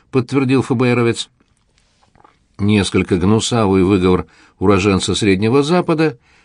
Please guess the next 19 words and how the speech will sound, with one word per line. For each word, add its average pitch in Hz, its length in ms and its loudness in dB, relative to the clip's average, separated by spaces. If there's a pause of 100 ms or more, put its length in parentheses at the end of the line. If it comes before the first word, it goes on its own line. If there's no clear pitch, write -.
(120)
вполне 160 460 2
гармонировал 131 680 2
с - 100 -8
его 123 160 0
румяным 117 420 0
лицом. 87 480 -4 (720)
Чак 98 320 -2
оставил 90 380 0
новую 87 300 2
знакомую, 87 720 0 (140)
взволнованно 90 760 0
шушукаться 90 680 -2
с 78 80 -4
двумя 90 260 0
другими 85 380 0
девицами 92 640 -2 (300)
у 95 80 -4
бильярдного 95 640 0
стола, 156 460 -2